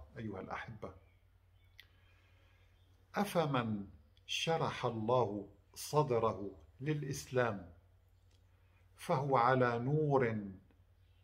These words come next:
من ربه فويل للقاسية قلوبهم من ذكر الله أولئك في ضلال مبين.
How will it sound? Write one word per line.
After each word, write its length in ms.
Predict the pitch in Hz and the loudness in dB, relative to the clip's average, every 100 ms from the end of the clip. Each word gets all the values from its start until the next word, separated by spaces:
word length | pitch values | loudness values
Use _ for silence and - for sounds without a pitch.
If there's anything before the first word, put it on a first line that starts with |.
| - - - - - | -20 -20 -20 -20 -8
من 120 | 117 | -4
ربه 680 | 110 127 139 123 165 160 - - _ _ _ _ _ _ _ _ _ - - _ - | 0 0 0 -2 -2 -2 -6 -18 _ _ _ _ _ _ _ _ _ -20 -20 _ -14
فويل 680 | - 123 120 180 196 180 143 | -6 0 4 6 4 4 4
للقاسية 1080 | 131 117 123 107 - 120 113 - 127 113 117 113 - | 4 4 2 2 0 0 0 0 4 4 0 -10 -8
قلوبهم 540 | 110 117 110 107 113 | -6 -6 -4 -4 -4
من 220 | 110 104 | -4 -6
ذكر 280 | 101 107 113 | -8 -10 -8
الله 520 | 107 101 107 113 113 - - _ _ 127 | -6 -4 -4 -2 -4 -10 -20 _ _ -4
أولئك 440 | 123 123 120 123 | -2 -2 -4 -8
في 240 | 110 123 | -8 -8
ضلال 520 | 113 107 104 107 101 101 | -4 -2 0 0 -2 -6
مبين. 400 | 98 98 92 | -8 -8 -12